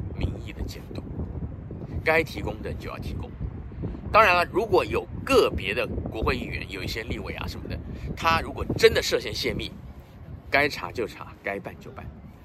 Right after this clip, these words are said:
但是这是两件不同的事情。这个是老张想要从海坤舰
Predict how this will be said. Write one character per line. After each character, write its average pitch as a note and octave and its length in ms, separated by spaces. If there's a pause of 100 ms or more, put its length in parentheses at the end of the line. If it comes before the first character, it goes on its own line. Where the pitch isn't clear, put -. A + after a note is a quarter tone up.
但 D#3+ 160
是 B2+ 100
这 A2 120
是 G2+ 140
两 E2+ 280
件 G2+ 200
不 - 140
同 - 200
的 - 40
事 - 140
情。 - 180 (1000)
这 F#3 100
个 D#3 80
是 C3+ 160
老 F#2+ 180
张 A2+ 220
想 G2 160
要 F#2+ 80
从 F#2+ 180
海 - 280
坤 D3+ 340
舰 - 240